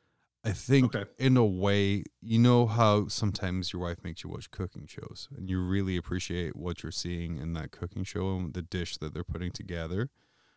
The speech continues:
Speaker 2: Mm-hmm.
Speaker 1: But that doesn't necessarily mean that you're gonna go start making a cordon bleu. It's just, you can ap-
Speaker 2: Okay.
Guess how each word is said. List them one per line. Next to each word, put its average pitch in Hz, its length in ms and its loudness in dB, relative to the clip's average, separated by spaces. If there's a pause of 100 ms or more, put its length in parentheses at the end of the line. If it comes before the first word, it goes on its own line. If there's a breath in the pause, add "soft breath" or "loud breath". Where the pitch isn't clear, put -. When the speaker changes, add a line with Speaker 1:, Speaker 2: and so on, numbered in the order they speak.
Speaker 2:
Mm-hmm. 104 180 -2
Speaker 1:
But 104 100 0
that 104 180 4
doesn't 95 320 2
necessarily 85 720 -2
mean 87 300 -2
that 82 100 -4
you're 82 160 -6
gonna 85 200 -6
go 82 280 -6
start 80 400 -6
making 82 320 -6
a 80 60 -6
cordon 78 420 -8
bleu. 80 160 -6 (680)
It's 95 140 -4
just, 90 180 -4 (100)
you 101 200 -2
can 101 240 4
ap- - 160 -4
Speaker 2:
Okay. 147 220 0